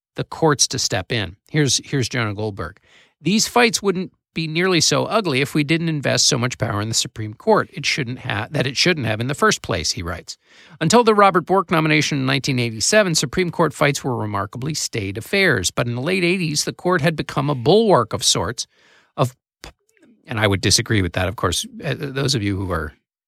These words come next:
Abe Fortas fans, as we all are here in, in Whistle Stop land, but nevertheless, never mind. Picking Goldberg up by her again. "The court had be-," he's largely right.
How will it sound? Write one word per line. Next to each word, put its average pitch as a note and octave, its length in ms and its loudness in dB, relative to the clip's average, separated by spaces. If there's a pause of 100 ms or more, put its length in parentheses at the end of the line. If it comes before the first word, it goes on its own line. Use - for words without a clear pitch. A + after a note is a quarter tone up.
(140)
Abe C3+ 220 2
Fortas G#2+ 420 0
fans, F#2+ 540 -4
as G#2+ 160 2
we G2+ 100 2
all F2+ 220 2 (100)
are F2+ 280 -2
here E2 320 -6 (160)
in, F#2 260 -10
in C#3+ 340 -16
Whistle F2 240 -6
Stop - 280 -4
land, F2+ 320 -6
but C3+ 100 -6
nevertheless, G2 480 -6 (380)
never B2 140 6
mind. E2+ 280 -2 (1040)
Picking A2 280 -6
Goldberg G2+ 420 -6
up F#2+ 100 -6
by F#2 140 -8
her F#2 140 -6
again. F2 360 -10
"The D#3 100 -2
court G#3+ 320 4
had E3 200 0
be-," - 120 -6
he's C#3+ 200 -2
largely B2+ 360 -2
right. - 300 -16